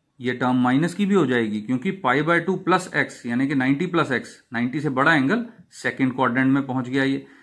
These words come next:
तो सेकंड क्वाड्रेंट में cos की वैल्यू नेगेटिव होती है, तो ये आ जाएगा minus sine x। तो हमारे पास क्या आ गया, minus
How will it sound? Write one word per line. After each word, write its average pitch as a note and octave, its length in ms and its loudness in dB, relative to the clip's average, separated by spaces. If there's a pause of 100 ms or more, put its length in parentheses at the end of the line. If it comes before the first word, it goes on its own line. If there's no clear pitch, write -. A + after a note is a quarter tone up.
(200)
तो B2+ 60 -12
सेकंड F#3+ 440 0
क्वाड्रेंट D3 360 2
में D#3+ 140 -2
cos D#3 300 0
की D3 100 -2
वैल्यू A#2+ 240 2
नेगेटिव A#2+ 340 0
होती C3 280 -2
है, C3+ 100 -2 (460)
तो C3 480 -4
ये A#2+ 100 -2
आ A#2+ 80 2
जाएगा B2+ 280 0
minus C#3 480 0 (680)
sine B2+ 500 -6 (880)
x। - 260 -16 (2250)
तो D3 160 2 (140)
हमारे B2+ 280 0
पास B2+ 220 -4
क्या A#2+ 180 2
आ A#2 60 4
गया, E3+ 260 -2 (400)
minus C#3 420 0